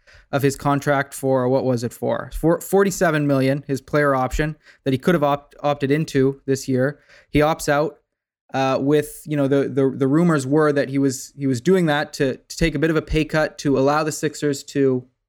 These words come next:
fill out the roster a little bit better, to, to, you know, be more of a legitimate championship contender for, for the next few years.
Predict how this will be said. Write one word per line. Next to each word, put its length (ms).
fill 200
out 140
the 80
roster 380
a 40
little 140
bit 160
better, 400
to, 480
to, 400
you 100
know, 100
be 480
more 160
of 80
a 60
legitimate 600
championship 600
contender 640
for, 220
for 120
the 60
next 240
few 140
years. 400